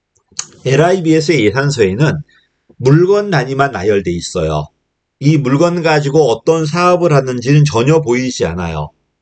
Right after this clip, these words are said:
only, 어, 얼마 어떻게 걷어라. 그치? 왜 걷었는가 몰라요. 어디에 얼마 써라 물건 주고, 이것만 나열돼 있지, 연계돼 있지 않단 말이야. 그래서 얘는 일에 대한 정보도 나열돼 있지 않고요.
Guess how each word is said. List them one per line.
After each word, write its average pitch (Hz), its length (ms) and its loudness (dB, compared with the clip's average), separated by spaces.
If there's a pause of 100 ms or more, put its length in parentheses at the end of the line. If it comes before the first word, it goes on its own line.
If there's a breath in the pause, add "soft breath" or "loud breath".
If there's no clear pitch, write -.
only, 147 460 0 (380 loud breath)
어, 107 100 -4
얼마 113 960 2
어떻게 175 320 -2
걷어라. 131 540 -2 (840)
그치? 120 160 -2
왜 139 220 2
걷었는가 175 680 0
몰라요. 107 500 -2 (460)
어디에 139 460 4
얼마 139 460 0
써라 151 300 0
물건 110 360 0
주고, 92 600 0 (480)
이것만 165 400 0
나열돼 131 480 2
있지, 107 180 -6
연계돼 143 520 2
있지 104 180 -6
않단 107 320 -6
말이야. 87 540 -2 (240 soft breath)
그래서 107 240 2
얘는 139 180 2 (340 loud breath)
일에 170 400 2
대한 170 260 -2
정보도 143 800 2
나열돼 107 400 0
있지 98 260 -4
않고요. 95 640 0